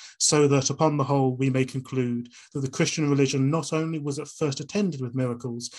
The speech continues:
but even at this day cannot be believed by any reasonable person without one," which his contemporaries read to mean, or, you know, they, they take that to mean,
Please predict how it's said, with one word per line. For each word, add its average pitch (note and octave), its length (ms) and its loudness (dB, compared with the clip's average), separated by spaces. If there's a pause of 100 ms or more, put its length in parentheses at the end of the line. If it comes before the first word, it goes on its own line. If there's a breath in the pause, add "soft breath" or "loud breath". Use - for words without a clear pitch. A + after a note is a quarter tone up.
(200 loud breath)
but C3+ 120 4
even D#3 320 4
at C#3+ 160 -2
this C#3 160 0
day B2+ 260 0
cannot C#3+ 420 -2
be C3+ 160 0
believed C3 480 0
by C3+ 160 -6
any C3 340 0
reasonable B2+ 340 -6
person A#2+ 440 -4 (240 loud breath)
without B2+ 380 2
one," B2 260 -14 (260 soft breath)
which C3+ 160 0
his C#3 120 2
contemporaries D3+ 760 0
read B2 380 -2 (380 loud breath)
to C#3 120 -2
mean, B2+ 680 2 (140)
or, B2 120 -8
you C#3+ 100 -8
know, A2 120 -8 (120)
they, B2 360 -16
they B2 60 -12
take F3 240 0
that C#3 180 -2
to C3 100 -6
mean, B2 460 0